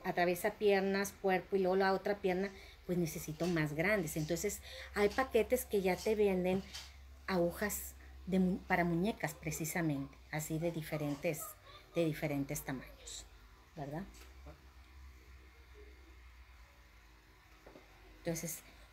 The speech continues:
ok, ya esto ya, ya lo fijamos. Si pueden ver, le, le seguimos dando formita para que se vea bonita. Esto ya lo terminamos, vamos a hacerle el nudito.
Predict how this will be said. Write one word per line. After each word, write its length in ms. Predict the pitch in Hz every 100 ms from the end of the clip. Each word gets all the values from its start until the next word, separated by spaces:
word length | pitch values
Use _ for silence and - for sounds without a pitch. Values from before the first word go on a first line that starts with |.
| -
ok, 380 | 180 - 233 247
ya 200 | 214 190
esto 260 | 185 - 196
ya, 360 | 185 170 170 -
ya 220 | 180 165
lo 100 | 160
fijamos. 880 | 170 160 220 240 277 359 - - - - - -
Si 160 | - 156
pueden 520 | - 180 180 170 165
ver, 340 | 196 254 302 - - - - - -
le, 160 | 160 -
le 180 | 160 156
seguimos 640 | - 170 185 180 180 175
dando 440 | 170 165 165 156 143 - - - - - - - - -
formita 800 | 160 160 175 226 254 - 302 339 -
para 180 | 160
que 140 | 156 156
se 200 | - 151
vea 240 | 160 165
bonita. 720 | 160 147 180 247 247 - 302 370 - - - - - - - - - - -
Esto 240 | 185 - 180
ya 100 | 175
lo 100 | 165
terminamos, 640 | 170 175 196 269 285 269
vamos 280 | 220 208 196
a 20 |
hacerle 340 | - 180 175
el 140 | 165 165
nudito. 560 | 165 254 302 - 370